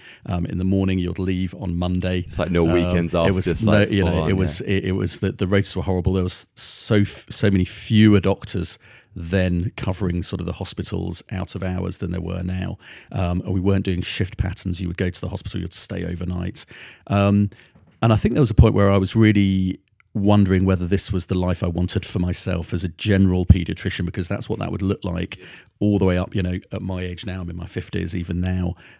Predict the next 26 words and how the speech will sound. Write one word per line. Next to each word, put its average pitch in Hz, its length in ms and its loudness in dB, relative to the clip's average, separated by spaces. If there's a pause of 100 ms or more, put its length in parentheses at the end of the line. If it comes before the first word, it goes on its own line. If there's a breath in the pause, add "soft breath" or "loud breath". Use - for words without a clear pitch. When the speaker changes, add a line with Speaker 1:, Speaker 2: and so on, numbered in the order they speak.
Speaker 1:
um, 87 280 0
I'd - 120 -4
still - 180 0
be 85 100 -2
covering 85 360 -2
the 82 60 -2
hospital 92 420 -6
overnight, 87 480 -4
et - 100 -8
cetera. - 380 -6
So 101 220 2 (300 loud breath)
I - 80 0
wanted 135 220 6
to 135 60 4
go 113 140 8
into 104 240 4
a - 20 2
s-, - 240 -4 (100)
a, 92 420 -2
a, - 180 -4
a 110 100 -2
more 90 160 -2
specialist - 640 -2
area 87 460 -2
where, 90 400 -2 (360 loud breath)
um, 87 540 2